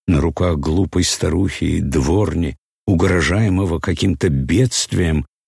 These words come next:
и угасающего без помощи в мучениях телесных и душевных.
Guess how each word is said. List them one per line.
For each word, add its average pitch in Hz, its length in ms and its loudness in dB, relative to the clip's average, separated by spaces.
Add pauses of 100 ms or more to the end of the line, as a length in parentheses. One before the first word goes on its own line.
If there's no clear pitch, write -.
(120)
и 110 100 6 (140)
угасающего 95 1200 2
без 76 460 -2
помощи 110 560 2
в 67 140 -4
мучениях 80 680 -2 (300)
телесных 90 680 0
и - 40 0
душевных. - 840 -4